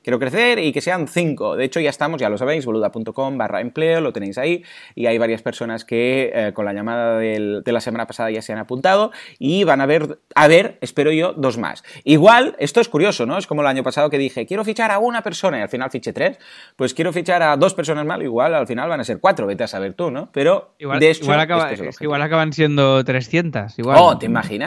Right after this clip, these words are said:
Speaker 1: Sería interesante hacer la valoración dentro de doce meses y decir, "Eh, ¿te acuerdas que dije, mm, dos? Pues mira, trescientas". No estaría mal, no estaría mal.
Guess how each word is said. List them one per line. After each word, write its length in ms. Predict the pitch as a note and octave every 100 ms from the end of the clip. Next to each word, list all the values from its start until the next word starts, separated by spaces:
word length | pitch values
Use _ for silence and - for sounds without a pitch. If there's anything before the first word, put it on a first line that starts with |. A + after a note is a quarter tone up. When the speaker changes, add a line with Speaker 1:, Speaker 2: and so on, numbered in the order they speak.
| C#4+
Speaker 1:
Sería 200 | A#2+ C3
interesante 540 | F3+ A#2 - F3 A#2
hacer 220 | B2 - D#3
la 120 | C#3
valoración 720 | C3+ C#3+ C3+ - C#3+ C#3+ E3 - - -
dentro 320 | - C#3+ D3 D3+
de 280 | C#3+ C#3 C3
doce 360 | C3+ D3+ C#3
meses 400 | C3+ C3+ - F3+
y 60 | C#3+
decir, 420 | B2+ - A#2+ G2
"Eh, 380 | B2+ G#3+ G3 A#2+
¿te 80 | -
acuerdas 360 | G#2 E3 - -
que 80 |
dije, 320 | D3+ C#3+ B2+ -
mm, 480 | B2 A#2+ A2+ G#2+ G2+
dos? 280 | D3+ G3+ -
Pues 160 | A2
mira, 280 | D#3 B2 C#2+
trescientas". 580 | E2+ D#2+ C3+ - - _ -
No 80 |
estaría 280 | E3 C#3+ A#2+
mal, 180 | E2+ - -
no 60 |
estaría 240 | - D#2+ C2+
mal. 220 | - -